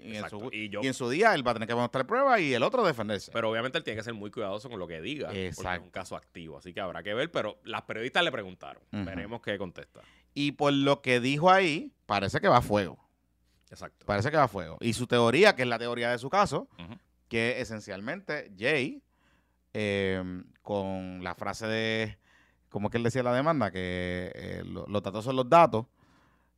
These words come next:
Speaker 1: eh, mezclaba facts, eh, con fiction,
Speaker 2: Ujú.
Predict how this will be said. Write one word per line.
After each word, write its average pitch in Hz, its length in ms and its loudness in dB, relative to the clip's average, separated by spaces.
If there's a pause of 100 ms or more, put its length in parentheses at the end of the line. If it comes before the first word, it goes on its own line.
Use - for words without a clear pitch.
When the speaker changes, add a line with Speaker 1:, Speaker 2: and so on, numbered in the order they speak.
(180)
Speaker 1:
eh, 107 140 -2
mezclaba 135 840 4
facts, - 580 2 (560)
eh, 127 360 -2
con 135 180 0
fiction, 127 580 0 (160)
Speaker 2:
Ujú. 110 200 -14